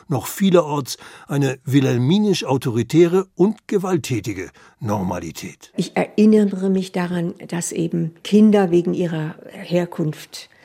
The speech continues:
Speaker 2: diskriminiert worden sind. Die wurden geprügelt, von den Lehrern geprügelt und, äh, die wurden immer auch verächtlich gemacht.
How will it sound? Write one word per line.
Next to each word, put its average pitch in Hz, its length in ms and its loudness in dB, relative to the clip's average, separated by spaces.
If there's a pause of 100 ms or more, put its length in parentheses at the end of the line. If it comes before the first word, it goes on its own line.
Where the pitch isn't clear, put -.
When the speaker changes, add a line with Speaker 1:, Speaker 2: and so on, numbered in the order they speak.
Speaker 2:
diskriminiert 156 720 -2
worden 151 260 -10
sind. - 440 -14 (160)
Die 165 140 -8
wurden 151 180 -6
geprügelt, 240 1000 2
von 180 160 -2
den 170 140 2
Lehrern 220 520 4
geprügelt 190 680 2
und, 165 320 -6 (340)
äh, - 140 -2
die 185 180 2
wurden 220 300 6
immer 214 500 2
auch 185 140 -4
verächtlich - 680 0
gemacht. 220 600 2